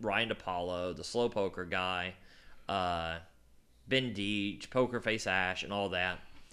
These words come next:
So, but I was up quite a bit, and I was like, "Well,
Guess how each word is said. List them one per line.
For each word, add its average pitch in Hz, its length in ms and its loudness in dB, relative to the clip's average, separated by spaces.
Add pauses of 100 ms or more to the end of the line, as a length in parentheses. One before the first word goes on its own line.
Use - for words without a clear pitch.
(580)
So, 104 540 0 (360)
but 135 260 8 (1500)
I 139 80 8
was 139 280 6
up 156 360 4
quite 135 500 4
a 131 60 6
bit, 123 440 6 (960)
and 120 100 -2
I 113 40 2
was 107 60 -2
like, 110 160 0
"Well, 120 600 6